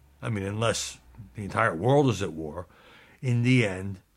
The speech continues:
it's the economy, stupid. So here's the New York Times with a piece examining this, saying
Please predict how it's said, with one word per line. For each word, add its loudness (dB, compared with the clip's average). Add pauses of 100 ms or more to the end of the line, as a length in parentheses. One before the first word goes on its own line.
(280)
it's -6
the 2
economy, 4
stupid. -10
So -2
here's 6
the 8
New 6
York 4
Times 2 (600)
with -4
a -2
piece 2
examining 0
this, -10 (640)
saying -2